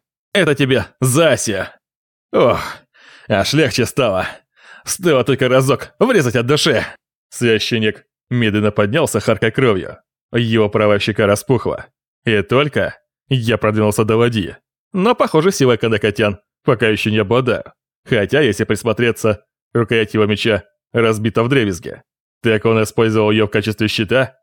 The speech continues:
Видимо, поэтому было такое ощущение твердости при ударе. А у него быстрая реакция. <laughs>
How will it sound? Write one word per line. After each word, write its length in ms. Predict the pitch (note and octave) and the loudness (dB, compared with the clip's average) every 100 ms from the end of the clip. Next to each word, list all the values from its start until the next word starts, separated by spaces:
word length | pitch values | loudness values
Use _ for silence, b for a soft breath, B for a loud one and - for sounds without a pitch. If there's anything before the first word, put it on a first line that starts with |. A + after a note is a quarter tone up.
| _ _ _ - | _ _ _ -8
Видимо, 300 | B2 A#2+ A#2 | -2 0 0
поэтому 360 | C3 - B2+ A2+ | 0 0 0 0
было 180 | A2+ A2 | 0 0
такое 280 | G#2+ A#2 | 0 0
ощущение 380 | G#2 G#2 - A2 | 0 -2 -2 -2
твердости 420 | G#2 D3+ A#2 - | -2 -2 -4 -6
при 140 | A2 G#2+ | -2 0
ударе. 480 | G#2+ A2 F2+ - - _ _ _ _ - | 2 0 -2 -10 -20 _ _ _ _ -4
А 160 | A#2+ G#2+ | 0 0
у 60 | |
него 400 | G#2 G#2+ G#2+ G2 - | 2 2 2 -2 -4
быстрая 480 | C3+ C#3 A#2+ D3+ D3+ | 0 2 2 2 2
реакция. 640 | A2+ G2 - F2 C2 A2 _ _ _ _ _ - | 2 0 -2 -6 -6 -12 _ _ _ _ _ -2
<laughs> 1300 | A#2 A2 G#2+ G#2 G#2+ A2+ A2 G#2+ A#2 A#2 A2+ A#2 G#2 | 2 2 4 2 2 2 2 2 2 2 2 0 -4